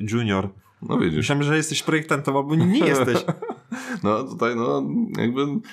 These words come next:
Speaker 2: te awanse, no, muszą jakoś tam być
Speaker 1: Mhm.
Speaker 2: ten, nie? Nazwane. E, okej, ale no, m, ukuła taką, e, frazę, która mi się bardzo podoba, że pisanie instrukcji do gier planszowych jest jak programowanie komputera,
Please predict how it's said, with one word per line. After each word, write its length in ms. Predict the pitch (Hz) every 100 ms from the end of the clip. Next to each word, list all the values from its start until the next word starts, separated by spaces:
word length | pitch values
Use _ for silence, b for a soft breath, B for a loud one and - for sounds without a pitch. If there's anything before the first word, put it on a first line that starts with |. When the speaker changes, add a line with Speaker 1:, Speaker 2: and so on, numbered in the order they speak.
| B B
Speaker 2:
te 200 | - 113 104
awanse, 400 | 110 110 107 113
no, 120 | 110
muszą 220 | 113 117
jakoś 240 | 113 117
tam 160 | - 117
być 220 | 117 117
Speaker 1:
Mhm. 340 | 113 - 80 80
Speaker 2:
ten, 120 | 104
nie? 220 | 123 123 98
Nazwane. 500 | 101 92 82 87 113 -
E, 260 | 104 101
okej, 300 | - - 80
ale 200 | 87 104
no, 180 | 107 101 92 90 -
m, 260 | - 57 82 - - B B B
ukuła 340 | - - 117 110
taką, 500 | - - 92 90 - _ _ -
e, 560 | 85 85 85 85 85 - -
frazę, 560 | - - 82 80 98 139
która 160 | - 95
mi 60 | 90
się 100 | 90
bardzo 220 | 87 87
podoba, 320 | 80 101 110
że 120 | 90
pisanie 380 | 80 - 117 123
instrukcji 420 | 98 - 113 -
do 80 | 92
gier 180 | 92 90
planszowych 520 | 87 78 95 110 104
jest 140 | 90 -
jak 180 | 90
programowanie 520 | - 98 98 95 101 92
komputera, 640 | - 87 - - 131